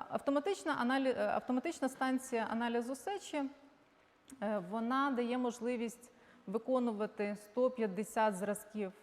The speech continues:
на годину із зразку в три мілілітри, е, одночасне завантаження шістдесяти зразків,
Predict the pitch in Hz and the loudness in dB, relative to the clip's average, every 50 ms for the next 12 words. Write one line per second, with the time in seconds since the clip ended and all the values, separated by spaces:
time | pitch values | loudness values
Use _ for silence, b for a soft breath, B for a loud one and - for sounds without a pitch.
0 | - - - 202 214 214 196 240 233 214 254 311 349 370 370 349 330 320 330 B | -20 -12 -6 -4 -4 -2 -2 -2 -4 -2 -2 -2 -2 -2 -2 -2 -4 -4 -4 B
1 | B B B B B - 233 247 254 254 240 247 - - - 214 196 202 220 233 | B B B B B -2 0 2 2 2 2 -2 -8 -8 -6 -4 -2 0 2 2
2 | 233 233 - - - 233 208 202 190 - - - - 214 214 208 202 190 196 - | 2 0 -4 -6 -4 -2 -2 -2 -4 -8 -10 -6 -2 -2 0 0 -2 -2 -6 -10
3 | - 208 202 196 220 208 220 233 226 262 330 370 370 - 349 330 339 349 - - | -10 -8 -4 -4 -2 -2 -2 -2 -2 -2 -4 -4 -4 -4 -4 -4 -4 -8 -12 -20
4 | B B B B B B B B - - 202 202 208 208 - - 202 254 294 320 | B B B B B B B B -4 -2 0 2 2 2 2 2 0 0 0 0
5 | 294 - 294 254 233 233 - 226 220 208 233 226 247 247 240 240 226 220 214 202 | 0 4 4 4 4 4 0 -2 -2 0 0 0 0 0 2 4 4 4 4 2
6 | 208 208 196 202 196 196 190 190 190 - - - - - - - - 214 220 214 | 0 -4 -4 -2 -2 -2 -4 -6 -8 -10 -16 -20 -20 -20 -20 -10 -6 -6 -6 -2
7 | - 240 220 185 208 208 - - 190 - - - 185 185 190 - - - 196 180 | -2 -2 0 0 -2 -4 -6 -6 -8 -6 -4 -4 -4 -4 -6 -10 -12 -12 -8 -6
8 | 190 196 196 190 190 - - - 180 175 180 240 | -4 -4 -4 -4 -6 -10 -12 -8 -6 -4 -4 -4